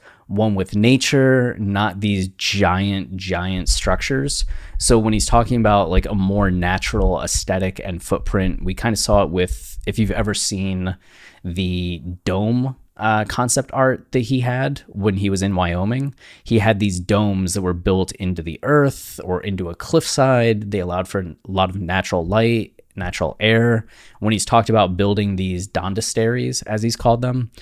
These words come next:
uh, he talks about having gardens and, like, land and places for people to sleep and having it being very, uh, like,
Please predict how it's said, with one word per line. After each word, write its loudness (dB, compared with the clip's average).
uh, 4
he 2
talks 2
about 2
having -2
gardens 6
and, -8
like, -12
land 2
and -6
places -6
for -4
people -4
to -10
sleep 0
and -2
having 0
it -4
being 0
very, 0
uh, -10
like, -16